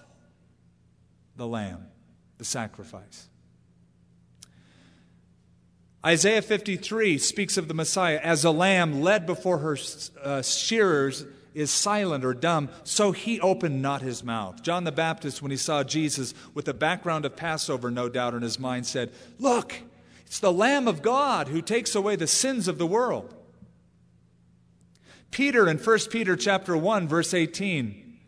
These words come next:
says, "We have not been redeemed with corruptible things like silver and gold, but by the precious blood of the Lamb, a lamb without spot or blemish."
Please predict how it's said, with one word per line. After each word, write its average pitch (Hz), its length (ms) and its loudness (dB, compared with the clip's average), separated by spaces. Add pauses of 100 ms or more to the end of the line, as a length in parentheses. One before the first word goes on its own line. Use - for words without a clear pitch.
(280)
says, 175 260 2
"We 220 140 0
have 165 120 2
not 240 280 2
been 170 200 0
redeemed 170 520 2
with 160 200 0
corruptible 180 640 0
things 151 360 -4
like 135 160 0
silver 165 420 0
and 139 160 -2
gold, 151 360 2
but 139 160 -4
by 151 120 2
the 135 120 -2
precious 240 640 -2
blood 156 580 2 (260)
of 135 140 -6
the 131 140 4
Lamb, 131 540 0
a 104 60 -4
lamb 156 440 2
without 135 360 -4
spot 123 440 -6
or 107 60 -8
blemish." 101 580 -10